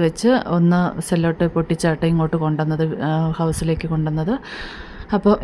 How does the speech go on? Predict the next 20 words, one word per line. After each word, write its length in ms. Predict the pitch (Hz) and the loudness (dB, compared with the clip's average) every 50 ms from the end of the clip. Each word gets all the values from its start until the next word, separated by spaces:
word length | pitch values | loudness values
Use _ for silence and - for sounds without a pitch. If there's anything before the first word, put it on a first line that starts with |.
| 202 202 | 6 6
ഇതാണ് 260 | 202 208 196 190 185 175 - | 8 8 6 6 6 4 4
ഫ്രണ്ട്സ്, 420 | 190 185 180 180 - - - 190 170 - - - - - - - - - - - - - - - - - - - - - - - - - | 4 4 4 4 4 4 4 4 4 2 -2 -12 -18 -18 -20 -20 -20 -20 -20 -20 -20 -20 -20 -20 -20 -20 -20 -20 -20 -18 -18 -14 -2 0
കുറേ 180 | 196 185 190 196 196 202 | 2 4 6 6 6 6
നാളായി 280 | 196 202 202 202 185 185 175 | 4 4 4 4 4 6 4
വിചാരിക്കുന്ന 500 | 180 165 170 170 170 170 170 - 175 175 175 | 4 4 4 2 2 2 2 2 2 4 4
ഒന്ന് 120 | 170 170 170 170 | 4 4 4 4
മേടിക്കണം, 400 | 170 165 160 160 - 170 170 170 170 | 4 2 0 0 0 2 2 4 4
മേടിക്കണം 320 | 165 160 160 - 160 170 165 | 2 2 0 -2 0 0 2
എന്ന്. 120 | 180 233 269 - - - - - - - | 2 2 0 -2 -6 -16 -20 -20 -20 -8
അപ്പോൾ 160 | - - 185 | 0 0 0
ഇപ്പോഴാണ് 500 | 180 - 190 190 190 190 185 180 185 202 202 | 2 2 2 4 4 6 4 4 4 4 4
ഒന്ന് 160 | 190 180 185 180 - - | 4 4 4 2 2 2
സാധിച്ചത്. 460 | 180 160 160 165 - - 170 151 139 - - - - - - - - - - - - - - - - - - - | 0 2 0 -2 -4 -2 -2 -2 -2 -4 -6 -14 -20 -20 -18 -18 -18 -18 -20 -20 -20 -20 -20 -20 -20 -10 -10 -10
അപ്പം 240 | 160 - - 170 175 175 175 175 170 165 - 180 - - 202 196 | -8 -4 0 2 2 4 4 4 2 0 -2 -6 -4 0 2 4
നമ്മൾ 180 | 190 190 190 190 196 196 | 6 6 8 8 8 8
ഇവിടെ 180 | 190 190 190 190 185 180 | 8 6 6 6 6 6
വന്ന, 220 | 185 185 185 180 185 190 185 180 - - 175 185 | 6 6 6 6 6 6 4 2 2 0 0 0
ഇവിടെ 200 | 180 180 185 190 180 180 | 2 4 4 4 4 4
പഞ്ചാബിൽ 420 | 180 170 170 175 175 175 180 175 185 180 | 4 4 4 4 4 2 4 2 2 4
വന്നിട്ട് 300 | 180 175 175 175 170 - | 4 4 2 2 2 4